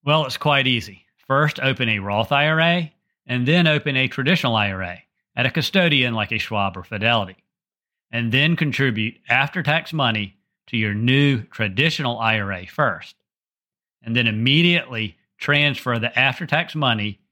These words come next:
in your traditional I R A to your new Roth I R A. And that's basically all you have to do.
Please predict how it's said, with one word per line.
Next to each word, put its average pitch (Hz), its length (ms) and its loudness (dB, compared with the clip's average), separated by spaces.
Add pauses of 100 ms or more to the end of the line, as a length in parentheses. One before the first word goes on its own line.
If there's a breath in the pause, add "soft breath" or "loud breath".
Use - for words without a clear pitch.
(180)
in 113 120 -4
your 104 120 -4
traditional 131 560 0
I 113 200 2
R 92 120 -6
A 87 240 -12 (280)
to 117 120 -4
your 110 200 0
new 110 420 2
Roth 120 400 0
I 95 160 -4
R 87 140 -12
A. 85 100 -12 (840)
And 117 120 -2
that's 151 180 2
basically 113 500 0
all 90 200 -8
you 87 80 -16
have 95 180 -8
to 95 100 -20
do. 107 220 2